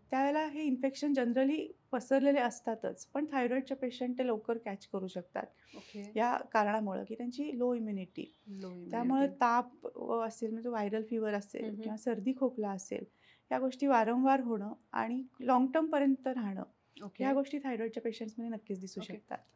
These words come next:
Speaker 2: मी ना असं वाचलं होतं डॉक्टर, हे खरं आहे की नाही हे
Speaker 1: हम्म,
Speaker 2: ह्याचं
Speaker 1: हम्म.
Speaker 2: उत्तर हवं आहे actually मला, की ह्या पेशंटला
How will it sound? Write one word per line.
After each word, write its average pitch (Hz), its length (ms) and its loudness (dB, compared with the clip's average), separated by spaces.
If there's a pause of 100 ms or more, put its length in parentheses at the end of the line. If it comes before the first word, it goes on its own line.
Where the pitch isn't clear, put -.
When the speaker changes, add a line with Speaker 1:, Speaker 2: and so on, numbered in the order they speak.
(200)
Speaker 2:
मी 247 220 -2
ना 320 260 2
असं 269 240 0 (160)
वाचलं 208 400 4
होतं 226 200 -4
डॉक्टर, 196 320 -6
हे 226 380 -8 (240)
खरं 247 240 2
आहे 262 160 0
की 233 120 -4
नाही 220 160 -6
हे 220 160 -4
Speaker 1:
हम्म, 247 120 4
Speaker 2:
ह्याचं 233 260 0
Speaker 1:
हम्म. 202 100 -4
Speaker 2:
उत्तर 208 180 -4
हवं 208 200 -4
आहे 185 160 -6
actually 196 320 -10
मला, 196 200 -8
की 254 180 -10
ह्या 262 140 2
पेशंटला 247 640 -4